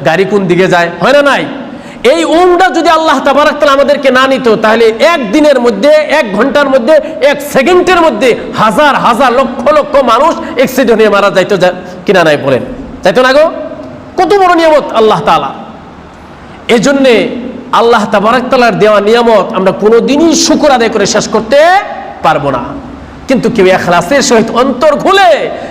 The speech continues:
যে, "আল্লাহ, তুমি আমাকে কত নিয়ামত দিয়েছো", যদি একবার আলহামদুলিল্লাহ পড়ে, আল্লাহ তাবারাক তাআলা কিয়ামতের দিন তার মিজানের পাল্লা ভারী করে দিবেন। সুবহানাল্লাহ। এজন্যে সর্বদাই ছোট থেকে বড়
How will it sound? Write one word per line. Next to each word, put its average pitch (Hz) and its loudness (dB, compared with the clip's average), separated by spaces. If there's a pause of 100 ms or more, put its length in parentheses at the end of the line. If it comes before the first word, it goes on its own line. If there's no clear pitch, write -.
যে, 220 0
"আল্লাহ, 220 0 (180)
তুমি 226 2
আমাকে 220 0
কত 233 -2
নিয়ামত 339 2
দিয়েছো", 214 0
যদি 190 2
একবার 185 0
আলহামদুলিল্লাহ 269 0
পড়ে, 233 2 (260)
আল্লাহ 196 0
তাবারাক 214 2
তাআলা 262 0
কিয়ামতের 226 0
দিন 190 0 (180)
তার 175 2
মিজানের 175 2
পাল্লা 151 0
ভারী 143 0
করে 135 -2
দিবেন। 127 -4
সুবহানাল্লাহ। 139 -2 (1120)
এজন্যে 233 2 (240)
সর্বদাই 269 0 (420)
ছোট 254 0 (200)
থেকে 220 -2
বড় 196 2